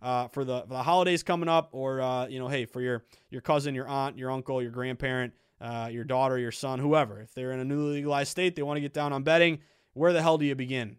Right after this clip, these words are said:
Well, you start by knowing the fundamentals, how lines are set, why they move, betting terminology,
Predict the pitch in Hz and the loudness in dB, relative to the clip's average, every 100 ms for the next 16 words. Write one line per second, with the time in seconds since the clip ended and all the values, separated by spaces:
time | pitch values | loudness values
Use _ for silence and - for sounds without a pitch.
0 | _ 117 123 127 - 147 147 135 131 127 | _ -8 -6 -6 -2 -2 2 0 0 -6
1 | 120 113 127 120 147 170 165 160 - _ | -6 -8 -8 -4 0 2 2 0 -4 _
2 | _ - 147 143 139 131 127 - 165 143 | _ -4 0 0 -2 -2 -6 -2 -2 0
3 | 135 127 120 127 165 185 170 147 139 131 | 0 0 -2 2 8 8 8 4 -4 -4
4 | - 131 123 147 170 170 151 165 160 | -6 -8 -2 2 6 4 4 4 2